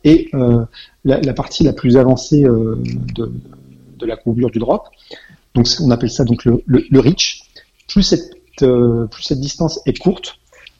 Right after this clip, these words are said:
euh, plus ça veut dire qu'on a les cocottes qui sont, euh, qui sont rapprochées. Et, euh, donc du coup, on a aussi un changement de position entre, euh, la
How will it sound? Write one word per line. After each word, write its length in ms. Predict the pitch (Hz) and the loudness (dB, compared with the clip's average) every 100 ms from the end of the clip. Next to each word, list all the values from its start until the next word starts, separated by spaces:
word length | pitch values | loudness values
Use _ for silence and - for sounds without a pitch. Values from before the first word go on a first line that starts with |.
| - - 135 | -20 -10 -2
euh, 680 | 127 123 123 123 123 123 127 - | 0 0 0 0 0 -2 -4 -10
plus 140 | - 160 | -4 2
ça 60 | |
veut 60 | 135 | 4
dire 100 | - | 4
qu'on 120 | 139 | 4
a 80 | 131 | 4
les 80 | 120 | 2
cocottes 340 | 123 113 - | 0 -2 -4
qui 120 | - | -10
sont, 500 | - 135 127 113 117 | -6 -2 0 0 -4
euh, 100 | 131 | -10
qui 180 | 139 - | -14 -6
sont 160 | - 120 | 0 2
rapprochées. 800 | 110 127 - 131 - - 156 - _ - _ - | 2 0 2 0 2 -2 -2 -4 _ -20 _ 0
Et, 220 | 123 127 | 4 4
euh, 460 | 123 117 117 117 117 | 2 0 -2 -2 -2
donc 180 | 123 123 | -4 -4
du 100 | 127 | -4
coup, 120 | 165 | 0
on 100 | 143 | 2
a 20 | |
aussi 260 | 135 135 165 | 0 -2 -6
un 100 | 143 | -6
changement 380 | - 156 147 151 | -4 -4 -2 -4
de 60 | |
position 540 | 156 139 139 - 165 139 | -4 -6 -8 -8 -4 -4
entre, 260 | - 139 | -4 0
euh, 340 | 139 127 113 | 2 2 0
la 80 | 113 | -4